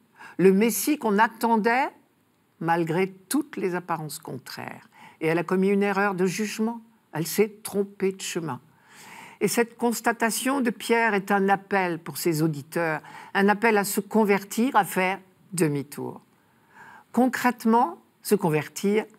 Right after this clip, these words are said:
c'est demander le baptême au nom du Christ, dit Pierre. Et nous avons là une petite catéchèse du baptême, telle que les apôtres en parlaient dès le début de l'Église. Que chacun de vous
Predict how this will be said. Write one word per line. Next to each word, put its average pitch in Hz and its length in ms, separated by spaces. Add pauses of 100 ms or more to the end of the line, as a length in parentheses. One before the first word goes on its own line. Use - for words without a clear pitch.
(140)
c'est - 180
demander 156 460
le 143 140
baptême 185 680
au 156 140
nom 165 280
du 180 120
Christ, - 480
dit 113 200
Pierre. 117 400 (760)
Et - 80
nous 233 220
avons 277 240
là 330 300 (220)
une 196 160
petite 339 680
catéchèse 240 640
du 185 100
baptême, 175 640 (480)
telle 277 180
que 262 120
les 214 260
apôtres 220 440
en 202 60
parlaient 202 440
dès 202 360
le 214 200
début 175 440
de 165 120
l'Église. 135 680 (600)
Que 139 140
chacun 226 720
de 214 180
vous 147 340